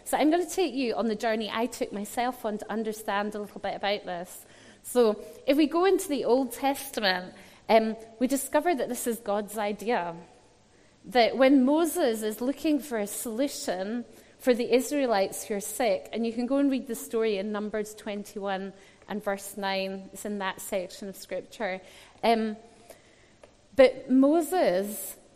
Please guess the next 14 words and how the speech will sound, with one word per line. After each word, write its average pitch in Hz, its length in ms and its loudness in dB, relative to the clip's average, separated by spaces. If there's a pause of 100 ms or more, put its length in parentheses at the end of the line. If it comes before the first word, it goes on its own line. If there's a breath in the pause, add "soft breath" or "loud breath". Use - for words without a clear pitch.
(180)
didn't 285 300 2
know 330 140 4
what 269 340 2
to - 140 -8
do, 202 480 -2
but 220 80 -2
he 226 180 -6
chose 262 480 -2
to - 160 -8
ask 208 320 -10
God 202 240 -2
for 208 140 -8
an 185 120 -8
answer. 180 600 -8